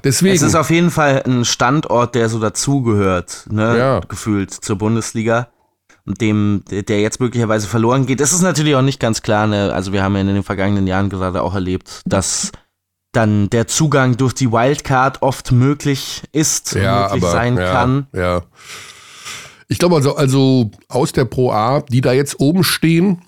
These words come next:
Speaker 1: also Fechter wird auf jeden Fall aufsteigen wollen, das ist Fakt. Ähm, die dahinter sind, ich glaube, also es wird diesmal zwei Aufsteiger geben und zwei Absteiger, also so wie
Speaker 2: Mhm.
Speaker 1: ich das, äh, sehe.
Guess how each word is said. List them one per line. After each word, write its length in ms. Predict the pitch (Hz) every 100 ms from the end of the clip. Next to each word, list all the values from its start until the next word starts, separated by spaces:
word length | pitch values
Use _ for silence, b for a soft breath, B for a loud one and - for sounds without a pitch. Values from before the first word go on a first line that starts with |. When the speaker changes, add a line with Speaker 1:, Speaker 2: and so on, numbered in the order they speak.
| _ _ -
Speaker 1:
also 160 | 113 104
Fechter 360 | 147 - 131
wird 100 | 117
auf 120 | 120 -
jeden 160 | 110
Fall 160 | 107 123
aufsteigen 460 | 90 - 104 90 92
wollen, 380 | 92 113 143 -
das 180 | - 101
ist 260 | 107 - - _ -
Fakt. 400 | - 123 - - b b b b b _
Ähm, 600 | 101 101 101 98 95 95
die 200 | 101 107
dahinter 440 | 113 98 147 139 127
sind, 540 | 104 117 123 - - _ _ _ _ -
ich 200 | - -
glaube, 400 | 101 120 117 101
also 340 | 110 101 98 98
es 140 | 98
wird 180 | 127 117 -
diesmal 400 | 117 117 113 95
zwei 200 | - 92
Aufsteiger 460 | 95 - 87 87
geben 240 | 82 87 90
und 100 | 90
zwei 160 | 90
Absteiger, 600 | 85 - - 78 76 87 -
also 320 | 95 95 90 85 _
so 120 | 92
wie 40 | 90
Speaker 2:
Mhm. 60 |
Speaker 1:
ich 40 | 95
das, 240 | 92 -
äh, 240 | - 87 87
sehe. 320 | 85 87 98